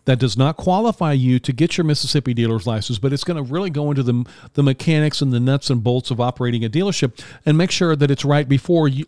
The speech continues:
before you take eight hours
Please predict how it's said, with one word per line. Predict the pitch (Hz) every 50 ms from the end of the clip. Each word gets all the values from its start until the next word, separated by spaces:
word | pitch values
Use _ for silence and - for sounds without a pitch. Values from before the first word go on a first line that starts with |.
| _ _ - 165
before | 156 143 - - 190 185 170
you | 156 143 156 151 143 143 131 - - - - - _ _ _ _ - -
take | - 180 165 - -
eight | 160 156 156
hours | 160 151 151 151 143 143 143 -